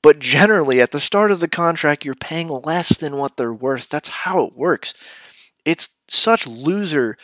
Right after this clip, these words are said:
quitter, beta mentality to, to look at a free agent contract with long years and be like, "Man, and, and when he's forty, he's gonna be a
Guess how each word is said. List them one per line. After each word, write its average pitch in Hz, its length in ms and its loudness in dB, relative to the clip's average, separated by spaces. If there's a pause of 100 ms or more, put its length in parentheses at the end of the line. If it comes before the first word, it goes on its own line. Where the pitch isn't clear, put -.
(180)
quitter, 165 580 2 (640)
beta 165 320 4
mentality 131 680 0 (320)
to, 143 100 -4
to 127 120 -18
look 135 280 -2
at 170 60 2
a 147 60 0
free 139 240 -2
agent 127 240 -2
contract 117 440 -4
with 107 100 -18
long 110 340 -8
years 104 220 -8
and 104 60 -16
be 101 60 -8
like, 131 220 -10
"Man, 175 240 -12 (120)
and, 117 140 -20
and 113 320 -16
when 143 140 -16
he's 302 320 -8
forty, 294 760 0
he's 254 160 -8
gonna 285 240 -6
be 139 140 -8
a 117 80 -6